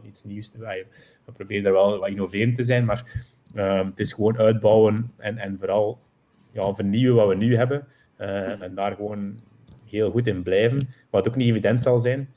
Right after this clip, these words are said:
Ehm, en soms moeten we, ja, dingen nee durven zeggen. Ehm, bijvoorbeeld over Marktplaats bijvoorbeeld, ja, we, we hebben al jarenlang aanvraag gehad van bol dot com om, om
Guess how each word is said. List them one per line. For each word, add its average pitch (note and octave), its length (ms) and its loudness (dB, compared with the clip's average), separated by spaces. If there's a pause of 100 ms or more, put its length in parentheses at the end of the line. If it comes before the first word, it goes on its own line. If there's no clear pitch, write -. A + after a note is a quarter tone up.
(300)
Ehm, F#2+ 640 -2 (120)
en G2+ 100 -16
soms A#2 300 -2
moeten A2 240 -2
we, G2 60 2
ja, G2+ 260 0
dingen G#2 240 -4
nee F#2+ 180 -2
durven A2 240 -2
zeggen. A#2 320 0 (340)
Ehm, G2 340 -4
bijvoorbeeld G2+ 460 -2
over A2 240 0 (240)
Marktplaats A#2+ 640 2
bijvoorbeeld, A#2+ 420 2
ja, G#2+ 160 2
we, G#2+ 140 -8
we G#2 120 -4
hebben G2+ 220 -2
al G#2 280 -2 (400)
jarenlang A#2 920 4
aanvraag A#2+ 520 2
gehad B2 200 0
van G2+ 180 -4
bol A2 160 2
dot G#2+ 180 -2
com B2+ 200 0
om, A2 120 0
om G2 180 -8